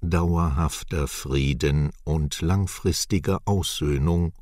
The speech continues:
unerreichbar. Sanktionen müssten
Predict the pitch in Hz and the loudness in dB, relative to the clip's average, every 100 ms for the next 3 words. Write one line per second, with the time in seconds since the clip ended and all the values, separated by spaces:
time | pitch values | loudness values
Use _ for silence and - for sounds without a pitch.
0 | - 98 87 - 85 71 73 67 - - | -4 2 2 2 -2 0 0 0 -2 -4
1 | 71 65 - - - - - - - - | -4 -4 -8 -16 -20 -16 -14 -14 -14 -12
2 | - - 98 101 - - 85 98 113 123 | -2 2 4 2 0 2 4 4 6 4
3 | 113 95 92 - - 92 | 6 4 2 0 0 2